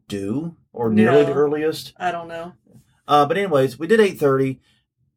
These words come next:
Speaker 1: I knew the line to the mortuary can be wildly unpredictable.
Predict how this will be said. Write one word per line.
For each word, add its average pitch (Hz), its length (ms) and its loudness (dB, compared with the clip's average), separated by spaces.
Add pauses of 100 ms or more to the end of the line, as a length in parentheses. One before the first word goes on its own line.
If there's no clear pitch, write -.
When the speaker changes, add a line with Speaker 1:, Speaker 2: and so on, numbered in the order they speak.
(140)
Speaker 1:
I 185 240 4
knew 208 460 4
the 180 120 -6
line 147 400 2
to - 80 -12
the 147 60 -4
mortuary 131 600 -2
can 120 180 -6
be 113 140 -2
wildly 113 960 2
unpredictable. 113 760 -4